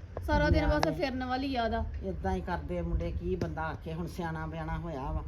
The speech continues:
Speaker 2: ਕੀ ਮੈਂ ਉਹਨੂੰ ਘੜੀ ਘੜੀ ਆਖਾਂ ਫਿਰ?
Speaker 1: ਮੰਮੀ
Speaker 2: ਗੁੱਸਾ
Speaker 1: ਹੈ ਤਾਂ
Speaker 2: ਕਰੂਗਾ।
Speaker 1: ਸਹੀ ਆ,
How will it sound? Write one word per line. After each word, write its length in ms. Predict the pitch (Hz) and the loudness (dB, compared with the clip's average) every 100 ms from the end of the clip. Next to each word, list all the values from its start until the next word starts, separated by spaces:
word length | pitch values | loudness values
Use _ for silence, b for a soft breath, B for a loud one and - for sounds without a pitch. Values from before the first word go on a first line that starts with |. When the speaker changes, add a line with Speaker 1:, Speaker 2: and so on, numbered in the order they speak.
| - - - - | -4 -4 -2 0
Speaker 2:
ਕੀ 160 | 185 | 2
ਮੈਂ 120 | 190 | 2
ਉਹਨੂੰ 160 | 185 185 196 | 0 0 -2
ਘੜੀ 140 | 175 165 | -2 -2
ਘੜੀ 140 | 165 | -2
ਆਖਾਂ 320 | 156 - 151 | -2 -4 -6
ਫਿਰ? 180 | - - - - | -4 -4 -6 -6
Speaker 1:
ਮੰਮੀ 280 | 247 233 175 | -4 -2 0
Speaker 2:
ਗੁੱਸਾ 220 | - 180 | 2 2
Speaker 1:
ਹੈ 40 | |
ਤਾਂ 80 | 180 | 4
Speaker 2:
ਕਰੂਗਾ। 280 | 196 202 180 | 4 4 4
Speaker 1:
ਸਹੀ 100 | |
ਆ, 80 | 240 | 4